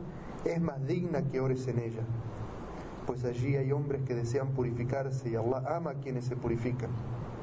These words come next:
Quien construye sobre la base de la piedad y la complacencia de Allah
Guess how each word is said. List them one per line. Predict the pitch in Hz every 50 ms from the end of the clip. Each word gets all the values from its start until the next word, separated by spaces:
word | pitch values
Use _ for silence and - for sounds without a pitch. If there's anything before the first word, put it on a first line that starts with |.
| - - - - - - - -
Quien | - 127 123
construye | 123 127 120 - 127 123 131 151 156 156 147 139 131
sobre | 131 127 123 117 120 113
la | 113 113
base | 120 135 139 139 - 135
de | 123 120
la | 113 113
piedad | 113 110 113 113 113 - 131 131
y | 131 120
la | 113 110
complacencia | 113 120 113 113 117 113 113 - - 143 143 139 143 139 131 120
de | 113 110
Allah | 110 117 131 139